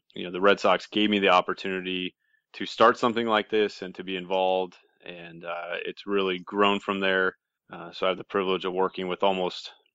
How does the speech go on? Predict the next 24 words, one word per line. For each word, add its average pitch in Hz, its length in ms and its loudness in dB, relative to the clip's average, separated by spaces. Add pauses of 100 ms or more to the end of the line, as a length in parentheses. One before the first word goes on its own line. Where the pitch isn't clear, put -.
(160)
every 120 280 4
department 98 520 -2
within 95 280 -10
the 90 100 -8
Red 90 180 -4
Sox 90 280 -6
organization 90 880 -6 (300)
with 98 180 -4
a 90 40 -2
lot 90 200 4
of 90 80 0
talented 92 420 -4
people, 92 400 -2 (560)
uh, 85 400 -6
and 95 160 0
really 110 280 8
just 95 200 -4
try 95 260 4
and 87 340 -2
complement 104 560 4
and 90 80 -6
add 87 200 -4
value 87 440 -2 (100)
to 98 80 -10